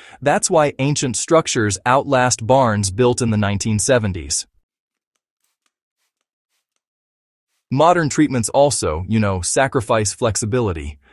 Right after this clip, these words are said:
Viking wood, on the other hand, stayed elastic. That really mattered in ships, where rigid wood just snaps under stress. Flexibility plus rot resistance,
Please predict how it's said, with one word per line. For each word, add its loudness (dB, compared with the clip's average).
Viking 2
wood, 4
on 2
the 0
other 2
hand, -2
stayed -2
elastic. -2
That 2
really 0
mattered -2
in -4
ships, -4
where 0
rigid 0
wood 0
just -4
snaps -2
under -2
stress. -2
Flexibility 2
plus 0
rot 2
resistance, -2